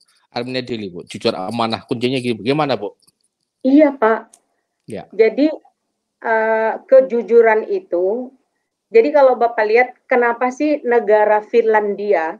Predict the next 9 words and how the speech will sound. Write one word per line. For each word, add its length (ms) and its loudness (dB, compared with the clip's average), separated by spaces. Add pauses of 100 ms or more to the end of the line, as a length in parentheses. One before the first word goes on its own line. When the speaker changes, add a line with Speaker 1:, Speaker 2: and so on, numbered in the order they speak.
(720)
Speaker 1:
Finlandia. 420 -10
Speaker 2:
Finlandia 540 2
itu, 200 -6 (100)
Finlandia 460 2
itu 80 -6
kan 320 -2
kecil 380 2
negaranya, 580 -2 (260)
Speaker 1:
Iya. 120 -10